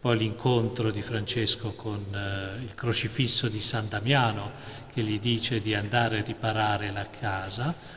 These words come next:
la sua chiesa, la sua casa, e quindi è l'invito alla conversione personale,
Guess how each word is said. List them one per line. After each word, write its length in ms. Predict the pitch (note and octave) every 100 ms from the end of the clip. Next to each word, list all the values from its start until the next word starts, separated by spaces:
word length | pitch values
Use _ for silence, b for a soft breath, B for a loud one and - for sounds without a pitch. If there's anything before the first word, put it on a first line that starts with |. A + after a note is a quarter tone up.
| B
la 120 | A2
sua 340 | - A2+ G#2+ G2+
chiesa, 500 | - A#2+ A#2+ C3 G#2
la 140 | F#2+
sua 220 | F#2 A2+ F#2
casa, 560 | B2 F#2+ F#2+ G#2 C#3+ - B B B B
e 100 | B2
quindi 380 | - C3 C#3 A#2+
è 60 |
l'invito 840 | G#2+ C3+ C#3 A#2 A#2 A#2 - B2+ B2+ B B B
alla 320 | B2 G#2+ G#2+
conversione 840 | - D3+ C#3 A#2+ A2+ - A2+ G#2
personale, 1040 | - A2+ G2+ - A#2 G#2 F#2+ F2+ F2+ F#2